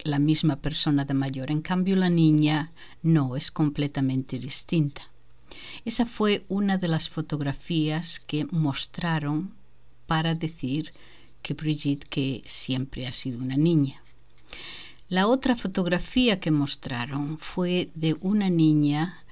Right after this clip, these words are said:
eh, con, que se ve es la primera comunión, con traje de primera comunión. Bien. Entonces dice Candace Owens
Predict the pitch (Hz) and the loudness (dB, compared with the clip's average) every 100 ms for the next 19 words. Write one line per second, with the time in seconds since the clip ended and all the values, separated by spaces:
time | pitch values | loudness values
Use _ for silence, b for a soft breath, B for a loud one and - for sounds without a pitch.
0 | B B B - 170 160 156 151 139 - | B B B -8 -2 0 2 0 -2 -8
1 | - 165 151 147 143 - - 185 180 175 | -2 2 2 2 0 -2 -2 0 0 0
2 | 180 165 - 160 151 139 127 143 139 127 | 0 -2 0 0 2 -2 -4 -2 -2 -2
3 | 135 - 165 160 160 151 - 147 143 - | -10 -4 -2 0 0 -2 -2 -4 -4 -4
4 | 143 135 131 - 131 117 131 131 - - | 0 0 -2 -6 -6 -6 -10 -14 -18 -20
5 | - - - - - 147 95 - - - | -20 -20 -20 -18 -4 -4 -4 -8 -18 -20
6 | - - - - - - - - - - | -20 -20 -20 -20 -20 -20 -20 -20 -20 -20
7 | - B B B B B B - - - | -12 B B B B B B -20 -20 -20
8 | - - - 269 277 277 240 196 190 240 | -20 -12 4 8 10 8 6 4 0 0
9 | - 196 - 156 151 135 123 - 143 143 | 0 -4 0 4 4 2 -6 -6 -6 -6
10 | 131 131 127 - | -6 -8 -8 -8